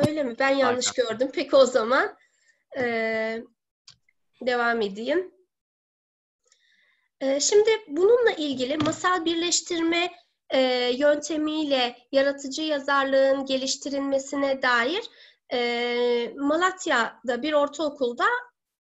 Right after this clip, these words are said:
Speaker 1: e, araştırma yapılmış, bir uygulama, e, yapılmış. E,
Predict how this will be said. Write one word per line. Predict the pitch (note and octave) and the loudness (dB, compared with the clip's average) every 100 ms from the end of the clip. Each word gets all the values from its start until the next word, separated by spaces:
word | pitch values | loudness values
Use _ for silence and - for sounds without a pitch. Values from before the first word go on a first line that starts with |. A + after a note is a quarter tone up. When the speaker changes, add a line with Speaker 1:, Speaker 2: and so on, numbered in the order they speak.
| _ | _
Speaker 1:
e, | C#4+ C4 | -2 0
araştırma | - G#3 G#3 - D#4 D#4 | 2 2 0 -4 -2 0
yapılmış, | C4+ - A3 G3+ E4+ B4 - - - | -2 -4 -6 -4 -4 -4 -8 -10 -6
bir | C#4 | -4
uygulama, | C#4+ C#4 C#4 C#4 C#4 C#4 C4+ | -2 0 2 2 4 2 0
e, | A#3+ | -4
yapılmış. | A3 G#3+ G#3+ A3 G#3+ F4+ - - - - - | -2 -2 -4 -4 -4 -2 -4 -8 -20 -20 -10
E, | C4 | -4